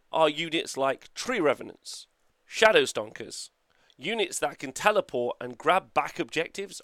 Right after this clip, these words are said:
off other units. The ability to count as more on objectives is such a strong ability. Sons of Behemat had an incredibly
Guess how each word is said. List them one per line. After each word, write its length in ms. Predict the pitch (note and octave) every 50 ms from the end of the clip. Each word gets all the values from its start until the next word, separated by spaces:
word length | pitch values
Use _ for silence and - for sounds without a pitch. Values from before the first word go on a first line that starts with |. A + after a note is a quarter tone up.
| _ _ -
off 260 | - - B2 - - -
other 180 | - B2 A2+ A#2
units. 560 | A2 G#2+ A#2 G#2+ - - _ - - - - _ _ _ _ _ _ _ _ _ _ _ _ -
The 80 | C#3 C#3+
ability 300 | - G#3+ G#3+ G3 E3 E3
to 100 | - -
count 260 | D#3 D#3 D3+ - -
as 120 | A#2 A2+
more 420 | A#2+ B2+ C#3+ D#3 D3+ D3 D#3 D3+ - -
on 160 | - C#3 C3+
objectives 580 | A#2+ A#2+ - C#3+ B2+ - - - C3 A#2+ A2+ - -
is 180 | - B2 B2 -
such 380 | - - - C#3+ - - - - -
a 80 | C3
strong 520 | - - - - - C3+ A#2+ B2 B2+ B2 - -
ability. 640 | A#2 - - B2 A2 G#2+ - - - - - _ _ _ _
Sons 260 | - - G3+ A3+ A3 G3+
of 60 | F3
Behemat 320 | D#3+ - F3 E3+ D#3 -
had 160 | B2+ C3+ C3
an 120 | C3 C3 B2+
incredibly 520 | B2 A2+ - E3+ D#3+ D#3+ - C#3+ B2 G#2+